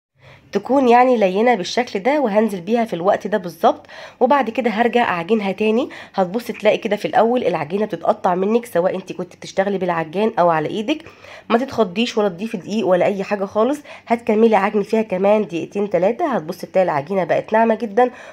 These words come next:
ورجعت تتماسك مع بعضها. وكل ما تعجنيها اكتر كده وتتخدم اكتر في العجن، بصوا بتبقى ناعمه جدا جدا ومسامها مقفوله خالص، ناعمه وملسه وحاجه كده تحفه.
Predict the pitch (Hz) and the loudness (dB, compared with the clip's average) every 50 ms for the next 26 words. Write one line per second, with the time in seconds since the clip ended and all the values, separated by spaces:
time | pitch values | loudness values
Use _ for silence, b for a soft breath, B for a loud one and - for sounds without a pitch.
0 | B B 185 185 202 208 233 233 226 190 175 165 175 208 220 240 226 - 165 160 | B B 2 2 4 4 2 2 0 -4 -2 0 0 0 0 -2 -2 -2 0 0
1 | 156 156 160 151 151 151 185 202 240 285 - - - _ _ _ _ b b b | 2 2 2 2 2 2 0 0 0 -2 -2 -4 -10 _ _ _ _ b b b
2 | b b b b - 208 202 240 254 269 285 311 285 277 254 202 180 170 208 233 | b b b b -4 2 4 6 6 8 8 6 6 8 6 6 6 6 4 6
3 | 233 226 208 - - - - - - - 226 208 220 202 - 185 170 - - 214 | 6 6 6 6 4 2 -2 -4 -4 -2 0 2 2 2 0 -4 -6 -4 -2 0
4 | 190 220 - - 226 - - 233 214 - 170 151 147 170 233 262 294 302 302 B | 0 2 2 2 2 2 -2 -4 -2 0 2 2 4 4 4 2 0 -2 -4 B
5 | B B B - 160 196 214 - - - 226 220 - - 180 170 - 170 170 196 | B B B -8 -6 -6 -4 -2 -2 -2 -2 -2 -2 -4 -2 0 2 2 2 2
6 | 208 214 202 190 180 180 170 202 180 170 190 180 175 190 220 190 180 220 262 320 | 2 2 2 2 2 0 -2 -4 -4 -2 -2 0 0 -2 -4 0 2 4 4 4
7 | 330 B B B _ 175 175 - 156 - 220 233 220 202 208 226 240 240 - - | 2 B B B _ 0 0 0 2 4 2 2 2 2 4 4 4 4 4 2
8 | 160 175 - - - - 208 214 226 208 208 - 196 202 214 233 269 262 - 160 | 0 0 0 0 -4 -2 0 2 2 2 4 4 4 4 4 4 2 0 -2 0
9 | 170 190 196 202 214 214 208 190 170 165 180 208 233 226 - 247 226 190 175 - | 0 0 0 2 2 4 4 4 4 4 2 2 2 0 2 4 4 4 2 0
10 | 202 202 202 196 226 202 190 - 139 - - - 123 | -4 -4 -2 -2 -2 -2 -2 -2 -4 -4 -8 -12 -14